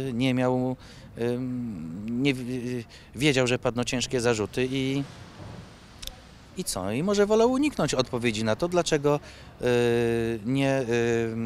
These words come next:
dokonał określonych, y, działań w tym związku komunalnym. A pan Kuśmierzak i komisja rewizyjna,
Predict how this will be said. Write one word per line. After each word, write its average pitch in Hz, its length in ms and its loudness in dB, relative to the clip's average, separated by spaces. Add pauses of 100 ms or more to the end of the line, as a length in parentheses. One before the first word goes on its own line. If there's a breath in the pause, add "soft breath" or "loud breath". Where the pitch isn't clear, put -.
(200)
dokonał 120 420 2
określonych, 113 680 -2 (300 loud breath)
y, 107 760 2
działań 117 420 4 (260 loud breath)
w - 80 -14
tym 120 140 0
związku 107 380 -4
komunalnym. 92 600 -4 (960 loud breath)
A 214 140 8
pan 190 220 6
Kuśmierzak 123 640 2
i 117 140 -4
komisja 117 460 0
rewizyjna, 120 680 0